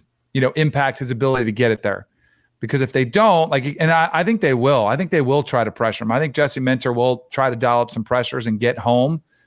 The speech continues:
Because to me, like we were just talking, that one of the biggest, like, you've got the neutralizer, you got the equalizer with Marvin Harrison Junior. But if you cannot get it to him,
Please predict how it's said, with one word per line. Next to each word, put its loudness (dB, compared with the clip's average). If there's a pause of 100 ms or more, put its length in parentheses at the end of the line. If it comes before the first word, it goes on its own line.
(160)
Because 0
to -2
me, 0 (800)
like -2
we 2
were 2
just -4
talking, 2
that 0
one 2
of 4
the 0
biggest, 0
like, 0
you've -4
got 0
the 0
neutralizer, 0
you -2
got 0
the -2
equalizer 0 (100)
with -2
Marvin 2
Harrison 0
Junior. 0
But 0
if -2
you -4
cannot -2
get 2
it -4
to -2
him, -2